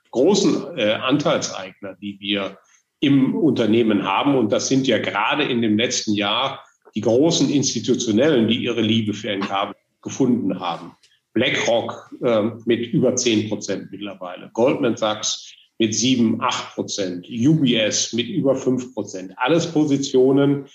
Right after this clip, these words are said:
die in den letzten achtzehn, vierundzwanzig Monaten aufgebaut wurden. Ähm, und Sie sehen immer dann, wenn die Kurse um,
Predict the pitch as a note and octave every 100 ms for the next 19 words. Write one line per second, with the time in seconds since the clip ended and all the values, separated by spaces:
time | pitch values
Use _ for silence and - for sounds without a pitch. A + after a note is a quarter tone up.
0 | _ _ _ C3+ C3+ C#3+ C3+ B2 B2 A2
1 | B2+ - - C3 C3+ - - B2 A#2 C3+
2 | C3+ C3 A2+ A2+ A#2+ A#2 - - G#2+ A#2+
3 | A#2 A#2 G2 G2 F#2+ - F#2+ G#2 F#3 -
4 | - _ _ - - A2 G#2+ A2 - -
5 | - B2 A#2 - - A#2+ B2 G#2+ A#2+ C#3
6 | C#3 D#3+ C#3 G#2+ A#2 C#3+ C#3+ B2 A#2 C3
7 | D#3 C#3 C#3 - C3 A#2+ -